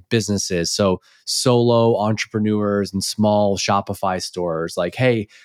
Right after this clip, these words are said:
there's lots of other tools you could use. If you have this massive marketing machine,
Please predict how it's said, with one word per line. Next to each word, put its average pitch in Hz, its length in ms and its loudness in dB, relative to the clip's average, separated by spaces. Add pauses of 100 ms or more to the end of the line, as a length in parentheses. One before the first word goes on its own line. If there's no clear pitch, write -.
there's 131 200 2
lots 123 260 2
of 120 120 4
other 110 520 4 (120)
tools 113 300 0
you 113 140 0
could 107 160 -2
use. 117 320 2
If - 100 -8
you 123 80 2
have 104 120 -2
this 101 200 -4
massive 110 680 -2 (320)
marketing 120 440 4
machine, 113 640 0